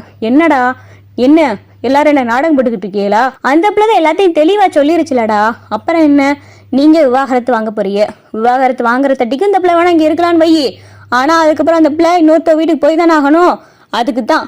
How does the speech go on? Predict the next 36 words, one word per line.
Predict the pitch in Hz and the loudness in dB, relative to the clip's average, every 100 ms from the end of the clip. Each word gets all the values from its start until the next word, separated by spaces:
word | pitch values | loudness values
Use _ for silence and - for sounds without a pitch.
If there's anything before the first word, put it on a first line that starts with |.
| - | -6
அவங்க | 226 226 | -4 -2
வீட்ல | 208 277 370 330 240 | 0 -2 0 -2 -2
என்ன | 247 277 285 254 | 0 0 0 0
ஏதுன்னு | 269 285 302 | 0 2 2
பேசி | 269 269 269 240 | 2 0 -2 -6
ஈசி | 247 269 - 294 370 - | -4 -4 -2 -2 -2 -6
அந்த | 214 233 | -6 -4
பிள்ளைய | 220 294 311 | -2 0 0
அவங்க | 254 247 | 0 0
வீட்லயே | 320 320 320 | 0 0 0
கொண்டு | 277 262 | 0 0
போய் | 302 | 0
நானே | 302 254 311 370 | 0 0 0 0
விட்டுட்டு | 302 302 330 | 0 -2 -2
வரேன்டா. | 285 262 254 240 226 - - - | -2 -2 0 0 0 -4 -20 -10
இதுவரை | 226 247 247 330 | -4 0 0 2
நீங்க | 320 262 | 0 0
என்னை | 240 | -2
கேட்டிருக்கீங்களே, | 254 277 269 247 233 233 - - - | -2 -2 -4 -2 -2 -2 -4 -20 -10
ஒரு | - 247 | -2 0
அப்பனா | 220 220 285 277 | -2 -4 -2 0
இருந்து | 262 240 | 0 0
என்ன | 247 | -2
பண்ணிருக்க, | 262 247 226 233 | 0 -2 -2 -4
என்ன | 233 | -2
பண்ணிருக்கேன்னு? | 254 233 196 208 214 208 _ - | -2 -4 -4 -4 -4 -8 _ -8
உங்களோட | 214 220 214 | -2 0 0
அப்பனா | 202 - 285 285 | -4 -4 -2 0
இருந்து | 254 240 208 | 0 -2 -2
தான் | 254 302 | -2 -2
நான் | 220 | 0
பேசுறேன்." | 226 240 233 196 - - - - | -2 -2 -4 -6 -8 -20 -20 -10
இம்புட்டு | 233 254 269 247 | 0 0 0 -2
விளக்கமா | 226 226 285 339 320 | 0 0 0 0 2
அந்த | 277 233 | 0 -2
பிள்ளை | 240 | -2